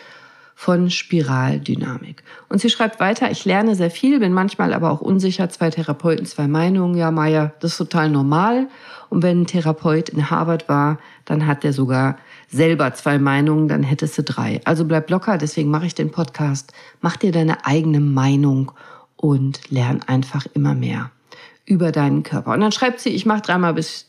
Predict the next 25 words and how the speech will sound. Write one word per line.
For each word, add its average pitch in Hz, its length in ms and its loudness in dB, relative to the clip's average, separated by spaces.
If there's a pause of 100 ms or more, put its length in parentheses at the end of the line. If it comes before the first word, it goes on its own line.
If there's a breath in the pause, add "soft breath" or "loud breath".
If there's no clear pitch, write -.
drei 190 200 0
bis 175 120 -4
viermal 165 260 0
die 147 160 0
Woche, 160 400 0 (320 loud breath)
dreimal 156 360 2
zehn 156 220 0
Liegestütz. 240 680 0
Das - 140 -8
tut - 200 -10
meiner 147 180 2
Schulter 190 400 0
total 156 540 0
gut. 165 500 0 (280 loud breath)
In 180 100 0
den 170 160 4
Kurven 190 480 0
auf - 240 -4
Autofahrten 175 560 0
spanne 147 260 0
ich 151 80 -4
meinen 165 140 4
<laughs> 147 60 -2
Beckenboden 180 500 2
an. 151 300 0